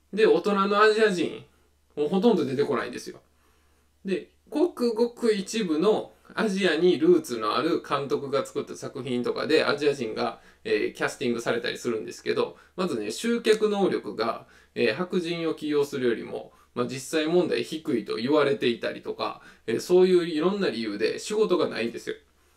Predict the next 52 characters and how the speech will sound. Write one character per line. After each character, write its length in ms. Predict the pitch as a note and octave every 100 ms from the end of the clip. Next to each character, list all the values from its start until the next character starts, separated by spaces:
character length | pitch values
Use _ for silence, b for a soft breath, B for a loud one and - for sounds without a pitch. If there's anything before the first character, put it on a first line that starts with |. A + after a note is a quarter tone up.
| _
で、 120 | A#2+ -
食 120 | D#3+
べ 100 | F3+
て 80 | G3+
い 80 |
け 100 | G3
な 100 | D#3+
い 60 | A2+
ん 40 |
で 60 | A#2+
す 120 | -
よ。 60 | - _ _ _ _
で、 60 | -
ハ 180 | - C4+
リ 120 | F3+
ウ 60 | A2+
ッ 80 |
ド 100 | -
に 100 | -
は 260 | F#3+ G3+ -
ア 80 | F#3
ジ 120 | F#3+
ア 60 | F3+
人 140 | B2
の 60 | G#2+
居 60 |
場 120 | A#2+ -
所 140 | A#2+
が 60 | A2+
な 140 | C#3+
か 120 | D#3+
っ 80 | -
た 100 | A2+
ん 40 |
で 60 | B2
す 120 | -
よ。 100 | - _ _ _ _ _ _ _ _
そ 160 | - A#3+
ん 180 | A#3
な、 300 | A#3 C3+ C3 C#3+
え 760 | C3 C3+ A#2+ A2+ - - -
ー、 280 | _ _ -
こ 80 | -
と 120 | -
だ 100 | -
っ 60 |
た 120 | - -
ん 60 |
で 60 | -
す 100 | -
け 120 | C#3+
ど、 280 | F3+ -